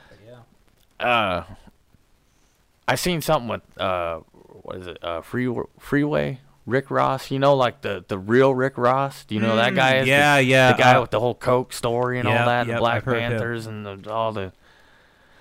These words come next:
Speaker 2: uh, one thing I seen on this interview with him, he said, uh, they said, "Who do you blame for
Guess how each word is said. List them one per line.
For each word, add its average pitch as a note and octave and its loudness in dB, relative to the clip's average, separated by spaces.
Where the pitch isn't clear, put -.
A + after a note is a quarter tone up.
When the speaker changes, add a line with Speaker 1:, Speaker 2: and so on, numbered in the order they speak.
Speaker 2:
uh, G#2+ 4
one D#3 2
thing D#3+ -4
I C#3 0
seen C#3+ -4
on A#2+ 0
this G#2+ -6
interview C3+ -2
with C3 -2
him, C#3 -4
he B2+ -6
said, A2+ 0
uh, F2+ -2
they A2 -4
said, A#2+ 0
"Who D3 2
do F#3 -2
you D#3 0
blame G2 -6
for F2+ -6